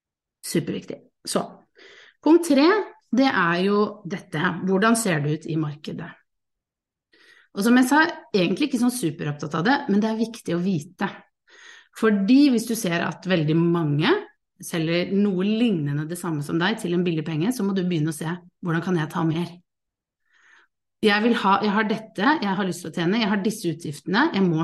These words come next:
ta mer. Hvordan kan jeg ta mer?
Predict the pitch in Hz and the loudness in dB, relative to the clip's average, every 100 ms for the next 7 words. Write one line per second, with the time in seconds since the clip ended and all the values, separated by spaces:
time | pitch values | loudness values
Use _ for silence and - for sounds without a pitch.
0 | 160 156 160 165 185 - _ _ _ _ | -2 -2 0 0 -2 -4 _ _ _ _
1 | 170 160 175 170 254 262 - 160 147 160 | -2 0 0 2 4 4 2 -2 -4 -4
2 | 147 165 | -8 -10